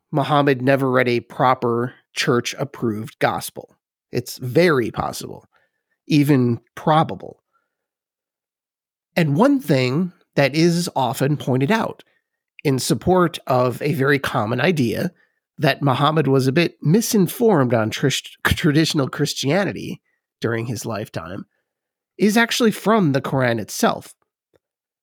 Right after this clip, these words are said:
Now listen to this from Surah five, verse one sixteen. "And on Judgment Day,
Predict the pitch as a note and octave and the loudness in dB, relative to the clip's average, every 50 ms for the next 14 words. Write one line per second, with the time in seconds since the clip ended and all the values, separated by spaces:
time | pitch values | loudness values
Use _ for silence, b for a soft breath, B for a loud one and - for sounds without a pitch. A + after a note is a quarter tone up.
0 | _ _ _ _ _ _ _ _ _ _ - - C3 C#3+ G3 G#3+ - C4 B3 G#3+ | _ _ _ _ _ _ _ _ _ _ -4 0 2 2 2 2 2 2 2 4
1 | F3+ F#3 F3 F3 - - F#3+ D3 B2 - - - F3+ E3 D#3+ D3+ - - - F3+ | 4 2 2 0 0 0 0 0 0 -2 -2 0 0 0 0 0 -2 -2 2 2
2 | E3 C#3 G2 D#2 C#2 D#2+ F2+ - - _ _ _ _ _ _ _ - E3 C#3+ C#3 | 2 2 0 -4 -10 -14 -16 -18 -20 _ _ _ _ _ _ _ -14 -8 -4 -2
3 | C3 C3 B2 - - - C3 B2+ C3+ C3 B2+ A#2+ - - - C3 - - - - | -2 -2 -4 -6 -8 -8 -6 -4 -2 -2 -2 -4 -6 -6 -8 -8 -8 -10 -12 -12
4 | - - D#3+ D3 - C#3 B2+ B2 _ _ _ _ _ _ _ _ _ _ _ _ | -8 -6 -6 -6 -6 -8 -12 -18 _ _ _ _ _ _ _ _ _ _ _ _
5 | _ _ _ _ _ _ _ _ _ _ _ _ _ _ _ _ _ _ _ _ | _ _ _ _ _ _ _ _ _ _ _ _ _ _ _ _ _ _ _ _
6 | _ _ _ _ _ _ _ _ _ _ _ _ _ _ _ _ _ _ _ _ | _ _ _ _ _ _ _ _ _ _ _ _ _ _ _ _ _ _ _ _
7 | _ _ _ _ _ _ _ _ _ _ _ _ _ _ _ _ _ _ _ _ | _ _ _ _ _ _ _ _ _ _ _ _ _ _ _ _ _ _ _ _
8 | _ _ _ _ _ _ _ _ _ _ _ _ - E3 E3 D#3 D#3+ F3 G#3+ A#3 | _ _ _ _ _ _ _ _ _ _ _ _ 0 0 2 4 4 4 4 4
9 | A3 F#3 D3 C#3+ F3+ F#3+ G3 D3+ - C3+ B2+ A#2 G#2 - A2+ G2 - - - - | 2 2 2 2 2 2 2 0 0 -2 -2 -2 -2 -4 -6 -6 -6 -8 -10 -14